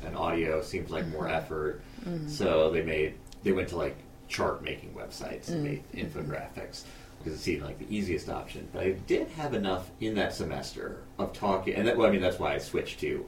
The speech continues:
Speaker 1: everybody's gotta do everything.
Speaker 2: Mm-hmm.
Speaker 1: But I did have a bit in that semester of talking about why you would use one media over the other, what the
Speaker 2: Mm-hmm.
Speaker 1: advantage is. And I think I might have kinda lost that. That's another
Speaker 2: Mm-hmm.
Speaker 1: thing. It feels a reminder for me, like, you know,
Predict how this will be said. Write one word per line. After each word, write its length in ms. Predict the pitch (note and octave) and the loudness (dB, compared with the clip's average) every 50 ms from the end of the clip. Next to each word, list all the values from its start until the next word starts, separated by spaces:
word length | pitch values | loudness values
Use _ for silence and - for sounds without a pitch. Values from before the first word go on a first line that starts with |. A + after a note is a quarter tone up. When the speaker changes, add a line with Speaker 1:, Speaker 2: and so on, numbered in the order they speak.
| - - - | -8 -2 2
Speaker 1:
everybody's 380 | A2 A2 G#2 G2+ - F2+ E2 - | 6 6 6 6 6 4 4 4
gotta 220 | - F2+ - - - | 2 0 0 0 -2
do 100 | - - - - - | -6 -10 -10 0 2
everything. 600 | G2+ F#2+ - - - - - - - - - - | 4 4 4 4 0 -4 -8 -8 -10 -12 -8 -4
Speaker 2:
Mm-hmm. 340 | - E3+ D#3+ D3+ D3 C#3 C#3 C#3 - - - - | -2 0 0 0 0 -2 -4 -6 -8 -12 -4 4
Speaker 1:
But 100 | B2+ A#2+ | 6 8
I 20 | B2+ | 8
did 180 | E3+ G#3+ B3 | 8 8 8
have 120 | B3+ G#3+ D3 | 8 6 4
a 40 | A#2+ | 2
bit 260 | G#2 - A#2+ A2 G#2 | 4 4 6 6 6
in 80 | G2+ G2 | 6 4
that 180 | F#2+ F#2 F2+ | 4 2 2
semester 340 | - G#2+ G#2 G2 F#2 - G2 | 2 2 2 2 2 2 0
of 80 | - - | -2 0
talking 220 | G2 F#2 F2+ F#2+ | 0 0 2 2
about 280 | - - - - - - | 2 2 2 2 2 0
why 760 | E2+ F2 F2+ F2+ F#2 F#2+ F#2+ F#2+ F#2+ F#2 F2+ F2 F2 E2+ - E2+ | -2 -2 0 0 2 2 4 4 4 4 4 4 2 0 -2 -4
you 100 | F#2 F2+ | -4 -4
would 140 | F2 E2+ E2 | -2 -2 -2
use 340 | E2 F#2 G#2+ A2+ A2 F#2 E2 | 0 0 0 0 0 -2 -2
one 360 | E2 E2+ F2+ F2+ F2+ E2+ E2 | -2 -2 0 0 0 0 -2
media 560 | E2 E2+ D#2+ D#2+ D#2 D#2 D2+ D2 D2 - - - - - - | -2 -4 -4 -2 -2 0 0 0 -2 -2 -4 -6 -10 -4 0
over 240 | - A2+ F2 D#2 D2+ | 2 2 2 2 0
the 180 | D2+ D#2+ E2+ | -2 0 2
other, 280 | F2+ F2+ - - - - | 4 4 4 2 2 2
what 160 | E2+ - - | 2 2 2
the 60 | F2 | 2
Speaker 2:
Mm-hmm. 100 | E2 D#2+ | 0 0
Speaker 1:
advantage 400 | D#2 D#2 F2 F2+ F#2 F2 E2 - | -2 -2 0 0 0 0 0 -2
is. 140 | E2 D#2 - | -4 -4 -4
And 100 | - - | -6 -4
I 20 | - | -2
think 140 | D#3+ F#3 | 0 0
I 40 | G#3 | 2
might 120 | B2+ A2 G2 | 2 2 0
have 120 | - - | 0 0
kinda 180 | G2 F2 D#2+ - | -2 -2 -2 -4
lost 400 | D2+ D#2 D#2+ E2 D#2+ - - - | -2 0 0 0 0 -2 -2 -2
that. 200 | - - - - | -2 -2 0 -2
That's 160 | - - - | -6 -4 -2
another 200 | F#2+ F#2 F#2 - | 0 0 2 2
Speaker 2:
Mm-hmm. 60 | - | 2
Speaker 1:
thing. 340 | - F2 E2 D#2+ D#2+ D#2+ D#2+ | 0 0 0 0 -2 -4 -6
It 720 | D#2 - - - - - - - - - - - - - - | -8 -12 -14 -16 -18 -18 -18 -18 -18 -16 -16 -16 -16 -4 0
feels 240 | G2+ F#2+ F2 E2+ | 2 2 4 4
a 40 | E2+ | 2
reminder 420 | E2+ D#2+ E2 E2+ E2 F2 E2+ E2+ D#2 | 0 2 2 2 2 2 2 0 -2
for 140 | - F2 E2+ | -2 -4 -4
me, 200 | D#2+ D#2+ D#2+ D#2+ | -4 -2 -2 -2
like, 240 | D#2 D#2 D2 - E2+ | -2 -2 -4 -4 -6
you 60 | D#2 | -6
know, 220 | D2+ D2 D2 D#2 | -4 -6 -6 -8